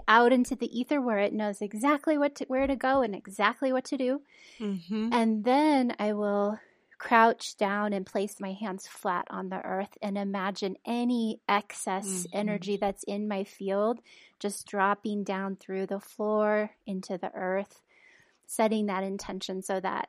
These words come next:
Speaker 1: like, I don't need to carry around any extra ritual energy with me in my body. And
Speaker 2: Mm-hmm.
Speaker 1: just, it's, so it's like,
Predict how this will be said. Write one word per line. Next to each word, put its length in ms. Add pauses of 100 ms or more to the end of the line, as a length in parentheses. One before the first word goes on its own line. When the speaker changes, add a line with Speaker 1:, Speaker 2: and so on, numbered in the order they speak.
Speaker 1:
like, 360 (240)
I 120
don't 160
need 180
to 60
carry 360
around 300
any 260
extra 360
ritual 540
energy 460
with 240
me 260
in 180
my 180
body. 640
And 360
Speaker 2:
Mm-hmm. 180
Speaker 1:
just, 260
it's, 120
so 120
it's 160
like, 200